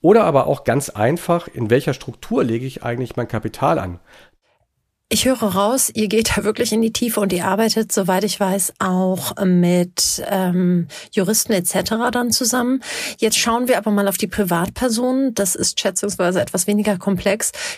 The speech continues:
Speaker 2: Christopher, du kannst das ja aus der Vogelperspektive beobachten. Worauf sollte ich deiner Meinung nach denn achten, wenn ich privat meine Finanzen wirklich durchplanen möchte?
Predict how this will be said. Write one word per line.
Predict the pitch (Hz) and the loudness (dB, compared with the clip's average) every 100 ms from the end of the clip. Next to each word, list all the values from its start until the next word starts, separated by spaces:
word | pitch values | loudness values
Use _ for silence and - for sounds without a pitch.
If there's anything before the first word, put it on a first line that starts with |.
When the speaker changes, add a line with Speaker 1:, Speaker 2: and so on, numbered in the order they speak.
| - | -4
Speaker 2:
Christopher, | 220 220 220 220 190 | 0 2 2 2 0
du | 170 208 | -2 -2
kannst | 226 226 | 0 0
das | 226 - | 0 2
ja | 208 208 | 0 0
aus | 180 | 0
der | - 202 | 0 0
Vogelperspektive | - 233 233 185 202 - 202 - 214 190 190 | 0 0 0 0 -2 -2 -2 0 -2 0 0
beobachten. | 175 - - 175 - 269 - 302 302 - - - - | 0 0 0 0 0 -2 -4 -4 -4 -4 -8 -8 -6
Worauf | 294 262 | -2 0
sollte | - 226 214 | 0 0 -2
ich | 208 | -2
deiner | 202 226 247 | -2 0 0
Meinung | 202 190 190 | 0 0 -2
nach | 185 180 | -2 -4
denn | - 180 | -6 -4
achten, | 156 175 - 190 180 | -4 -4 -4 -2 -2
wenn | 190 | -2
ich | 190 - | -2 -4
privat | - 185 175 170 - | -4 0 0 -2 -2
meine | 196 190 | -4 -2
Finanzen | 185 175 180 185 | 0 0 0 0
wirklich | 180 180 185 | -2 -2 -4
durchplanen | 151 - - 175 175 | -4 -6 -4 -4 -2
möchte? | 175 - 185 175 | -2 -4 -4 -6